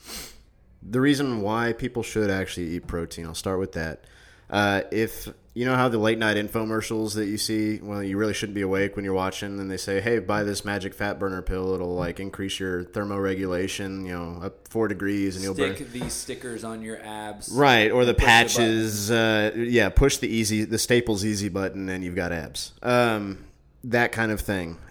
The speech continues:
Speaker 1: If I could tell any one person, uh, what the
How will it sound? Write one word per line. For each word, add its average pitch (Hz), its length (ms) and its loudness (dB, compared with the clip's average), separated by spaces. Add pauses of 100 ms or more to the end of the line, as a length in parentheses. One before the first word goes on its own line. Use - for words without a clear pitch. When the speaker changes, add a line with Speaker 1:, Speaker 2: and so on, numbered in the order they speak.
Speaker 1:
If 104 160 -4
I 127 100 2
could 131 360 -2
tell 117 520 0
any 117 240 0
one 110 260 0
person, 90 680 -2 (680)
uh, 92 340 0
what 90 640 -4
the 95 500 -2